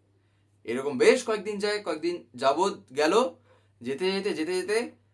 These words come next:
তার সেই বিপদটাও এমনভাবে অতিক্রান্ত হলো, আর সেই লোকটারও এমন পরিণাম হলো যা এখন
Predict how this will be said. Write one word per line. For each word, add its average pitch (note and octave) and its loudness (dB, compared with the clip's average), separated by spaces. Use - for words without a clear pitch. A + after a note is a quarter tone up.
তার C3+ 0
সেই E3+ -2
বিপদটাও A#3+ 2
এমনভাবে A3 0
অতিক্রান্ত F3 -2
হলো, D3 -2
আর C3+ -2
সেই F3 0
লোকটারও F#3+ 2
এমন G#3 2
পরিণাম F#3+ -4
হলো D#3+ -2
যা D3 0
এখন F#3 -4